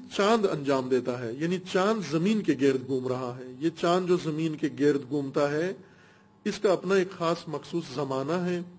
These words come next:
پیمائش ہے، مقدار ہے۔ تیس دنوں میں اپنا چکر پورا کر لیتا ہے، تقریباً اوسط تیس انتیس دنوں میں اپنا ایک چکر زمین کے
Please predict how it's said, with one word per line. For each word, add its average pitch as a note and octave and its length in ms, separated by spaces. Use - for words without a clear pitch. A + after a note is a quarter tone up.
پیمائش C#3 460
ہے، F3 60
مقدار C#3 480
ہے۔ G3+ 240
تیس C#4 240
دنوں B3 280
میں A#3+ 100
اپنا A3 240
چکر G#3+ 300
پورا G3 240
کر C#3 160
لیتا B2+ 260
ہے، B2 80
تقریباً F3+ 580
اوسط D3 480
تیس F3 220
انتیس D#3 460
دنوں D3 220
میں F3+ 240
اپنا D#3 280
ایک D3 180
چکر E3 240
زمین D#3 300
کے F#3+ 120